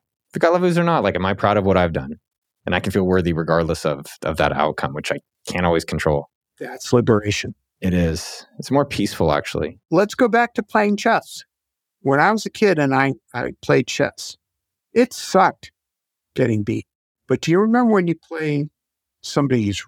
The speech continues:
Speaker 2: really good and all the things you learned? Remember stopping the game in the middle and going back and replaying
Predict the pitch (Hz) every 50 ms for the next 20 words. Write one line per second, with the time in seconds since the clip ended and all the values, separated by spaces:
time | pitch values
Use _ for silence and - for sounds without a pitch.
0 | _ - 95 98 104 117 135 160 165 180 185 - - 190 196 208 208 - _ _
1 | _ _ _ _ _ _ _ _ _ - 139 117 127 143 147 143 135 - - 165
2 | 160 143 123 139 139 131 131 127 135 139 156 185 - - _ _ _ _ _ _
3 | _ _ _ _ _ _ _ _ 156 160 175 190 196 202 202 190 190 - - -
4 | - - 165 147 151 160 - - 185 180 170 160 151 131 - 143 139 139 147 160
5 | 165 165 160 - - 160 131 139 135 120 113 127 135 143 156 165 175 196 - _
6 | _ _ _ _ _ _ _ _ _ _ - 147 139 120 139 143 143 135 127 120
7 | 143 143 139 139 143 - 127 110 113 120 127 - _ _ _ 147 139 131 135 143
8 | 156 165 165